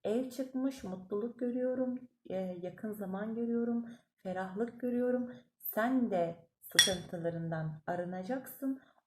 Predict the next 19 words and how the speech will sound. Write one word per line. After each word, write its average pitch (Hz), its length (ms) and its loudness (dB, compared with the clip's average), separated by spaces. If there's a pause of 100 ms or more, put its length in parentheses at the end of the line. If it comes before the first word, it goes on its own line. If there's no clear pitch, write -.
O 202 100 2
kişi - 260 -10
de 330 80 -4
sıkıntılarından 170 1000 -4
arınacak. 170 640 -4 (480)
Bu 320 80 0
şekilde 202 500 -4
arkadaşlar 180 800 -4 (400)
harika 233 440 2
bir 208 60 -6
fal 180 320 -2
çıkmış. 247 680 -4 (1160)
Kanalıma 220 500 -2
abone 208 320 0
olmayı 185 440 -2
unutmayın. 233 680 -2
Tüm 302 280 -4
bildirimlerimden 196 840 0
yararlanabilirsiniz. 190 1120 -2